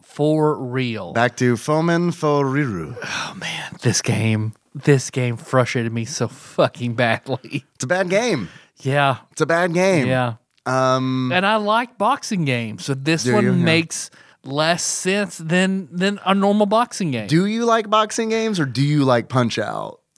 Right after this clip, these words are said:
Speaker 1: I like Punch-Out, but I also like, um,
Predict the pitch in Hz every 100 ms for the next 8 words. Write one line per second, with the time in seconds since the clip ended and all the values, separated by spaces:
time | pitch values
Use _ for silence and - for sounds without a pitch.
0 | _ 143 196 214 190 190 170 - 117 117
1 | 143 151 147 139 160 165 185 175 156 143
2 | 139 135 - - 135 127 123 123 123 120
3 | 113